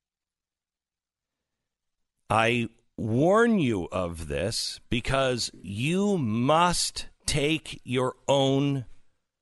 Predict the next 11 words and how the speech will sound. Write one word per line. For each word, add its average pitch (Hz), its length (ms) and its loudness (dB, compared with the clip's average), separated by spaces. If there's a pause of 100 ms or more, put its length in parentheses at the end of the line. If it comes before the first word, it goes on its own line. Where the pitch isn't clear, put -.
(280)
um, 78 760 -2
life 139 640 0 (140)
into 185 600 2
your 156 380 0
own 123 340 0
hands. 90 760 -6 (480)
You 147 280 0
must 147 600 0 (800)
not 135 720 2
discredit 165 680 0
yourself 101 840 -2